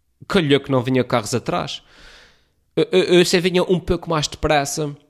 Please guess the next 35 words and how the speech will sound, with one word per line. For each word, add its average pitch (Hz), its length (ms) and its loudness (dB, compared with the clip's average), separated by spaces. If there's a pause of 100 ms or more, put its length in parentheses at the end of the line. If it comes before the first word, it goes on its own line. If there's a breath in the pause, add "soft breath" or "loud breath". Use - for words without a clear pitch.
e 147 60 -4
caía, 151 580 2
mas 131 180 -4
não 147 100 -4
conseguia 147 420 -2
parar, 139 400 0
ia 139 540 2
a 131 60 2
escorregar 127 640 0
contra 143 280 0
o 135 40 -4
carro 139 280 -4
que - 80 -20
estava 127 220 -2
a 120 40 0
vir 127 140 -6
contra 123 280 -6
mim. 131 160 -2 (480 loud breath)
Ou 175 60 -8
seja, 165 320 -2 (100)
isso - 180 -2
podia 143 180 2
ter 143 120 -2
sido 131 180 -2
estupidamente 123 640 -2
muito 127 220 -2
mais 113 160 0
grave 107 240 2
do 113 100 0
que - 120 -16
foi. 135 340 -4 (440)
Eu 190 80 -2
tenho 123 220 -2
um 113 60 -4
filho. 147 440 -14